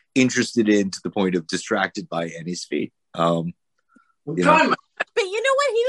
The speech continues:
Speaker 3: like, didn't even answer my question. You were like,
Speaker 2: What?
Speaker 3: "There are thousands
Speaker 1: I,
Speaker 3: of
Speaker 1: yeah, but you know
Speaker 3: feet."
Speaker 1: what? We always tell our guests they're, they can, they can dodge and skip a question if they want to. Maybe him just
Speaker 3: Was it
Speaker 1: saying something about your feet is his way of dodging.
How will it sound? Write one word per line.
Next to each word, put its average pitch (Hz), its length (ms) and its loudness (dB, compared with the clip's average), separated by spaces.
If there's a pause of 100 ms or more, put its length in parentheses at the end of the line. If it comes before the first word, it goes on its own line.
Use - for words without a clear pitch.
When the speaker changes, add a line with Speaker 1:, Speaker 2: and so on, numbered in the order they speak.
Speaker 3:
like, 523 160 -2
didn't 415 180 -4 (120)
even 381 100 -10
answer 392 280 -10
my 339 140 -6
question. 294 540 -4 (420)
You 302 180 2
were 339 140 2
like, 330 300 2
Speaker 2:
What? 587 140 6
Speaker 3:
"There 294 260 6
are 277 40 -2
thousands 302 460 2
Speaker 1:
I, 233 160 6
Speaker 3:
of 294 100 -2 (200)
Speaker 1:
yeah, 269 160 -2
but 247 100 -8
you 277 120 -2
know 240 80 6
Speaker 3:
feet." 240 60 2
Speaker 1:
what? 254 160 0 (440)
We 180 160 6
always 254 240 -2
tell 220 180 -4
our 208 80 0
guests 170 320 -4
they're, 147 200 -6 (100)
they 135 140 -4
can, 120 340 -12
they 120 120 0
can 113 140 -8
dodge 139 360 -2
and 101 100 -18
skip - 260 -8
a 143 60 -10
question 123 420 -4
if 101 120 -8
they 113 100 -4
want 110 300 -6
to. 110 200 -2 (320)
Maybe 233 640 -2 (500)
him 175 320 0
just 156 400 -2
Speaker 3:
Was 247 180 -6
it 254 80 -14 (600)
Speaker 1:
saying 175 400 0
something 160 300 -2
about 147 180 -2
your 131 100 -4
feet 139 300 -6
is 120 180 -6
his 123 160 -10
way 131 180 -2
of 107 100 -4
dodging. 117 380 -6